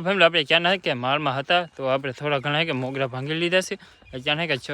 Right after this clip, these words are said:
વાગી રહ્યા છે અને સુરેશ દાદા ધીમે ધીમે આથમી રહ્યા છે.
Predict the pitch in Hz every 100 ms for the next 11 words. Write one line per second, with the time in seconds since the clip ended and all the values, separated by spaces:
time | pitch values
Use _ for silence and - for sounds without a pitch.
0 | 139 139 160 175 180 175 202 - _ _
1 | _ _ _ _ - 131 135 131 - 156
2 | 151 143 147 147 135 147 143 139 147 175
3 | 220 190 165 151 135 -